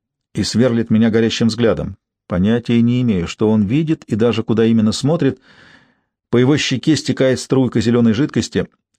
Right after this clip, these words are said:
Он тянет руку к тяжёлому серебряному кувшину, словно хочет налить ещё бокал.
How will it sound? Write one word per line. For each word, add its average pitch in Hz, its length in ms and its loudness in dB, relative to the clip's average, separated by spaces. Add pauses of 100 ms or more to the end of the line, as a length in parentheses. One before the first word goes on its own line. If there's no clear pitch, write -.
(120)
Он 113 160 2
тянет 123 460 2
руку 117 360 0
к - 80 -12
тяжёлому 104 680 2
серебряному 104 580 0
кувшину, 135 640 -2
словно 107 340 0
хочет 98 280 -4
налить 104 260 0
ещё 151 220 -2
бокал. 110 380 0